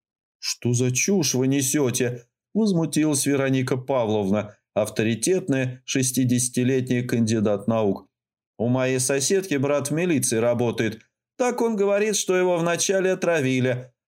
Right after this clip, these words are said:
а уж потом, чтобы скрыть преступление, молотком в висок ударили.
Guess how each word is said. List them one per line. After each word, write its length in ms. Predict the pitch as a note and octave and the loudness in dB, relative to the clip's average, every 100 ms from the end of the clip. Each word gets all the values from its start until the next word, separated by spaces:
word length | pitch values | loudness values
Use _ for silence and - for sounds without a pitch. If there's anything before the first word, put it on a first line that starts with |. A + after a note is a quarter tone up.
| - | -2
а 180 | C#3 | 0
уж 240 | D3 C3+ - | 0 -2 -2
потом, 480 | C#3 C3 C3 C4 G#3 | -2 -2 -2 0 0
чтобы 360 | - D3 D3 | 0 0 0
скрыть 360 | C#3+ D3 D3 B2+ | 0 0 0 0
преступление, 840 | C#3+ C3 C3+ B2+ D#3 G3+ G3 F#3+ - _ _ - | -2 0 0 -2 0 0 0 -2 -8 _ _ -2
молотком 680 | D#3 D#3+ F3 E3+ F#3+ F#3 | 0 2 0 0 0 2
в 40 | F3+ | 2
висок 400 | G#3+ - C#3+ B2+ | 0 0 0 0
ударили. 600 | B2+ B2+ A#2+ B2 B2 | 2 2 2 -2 -4